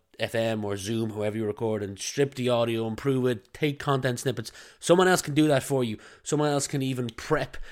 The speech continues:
the questions and find the guests. You can just turn up and interview the potential prospect. So, but even at that, if you have,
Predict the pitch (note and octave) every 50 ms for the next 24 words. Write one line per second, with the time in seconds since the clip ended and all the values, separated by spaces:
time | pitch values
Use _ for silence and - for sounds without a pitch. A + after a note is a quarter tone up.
0 | - - _ _ _ _ _ - A2+ - - - D#3+ D3 C3+ - - C#3+ C3+ C3+
1 | B2+ A#2+ G#2 - - D3+ C#3+ C#3 C#3+ C#3 B2+ B2 A2 C3+ B2+ A#2+ - - - -
2 | - - - C3 C#3+ D#3 D#3 D3 D#3+ D3+ B2+ C#3 C3 - - - C#3 B2+ B2 A#2+
3 | A#2 A2+ - - - _ - - G#2+ A2 G#2+ A2 A#2+ A2+ A#2+ A#2 G2 G#2 G#2+ G2+
4 | G2 G2 - _ _ _ - - G#2 - G2+ - A#2 G2+ F#2+ G#2+ G2 - A#2 A2
5 | G#2+ - - - - - - - - - - - - - - - D3 A#2 G2+ -
6 | _ _ _ _ _ _ _ _ - - - _ - D#3 D3 - - - F#3 F#3+
7 | E3+ E3 D3+ D3 C#3 - - A#2+ A#2 - B2 A#2+ B2 A#2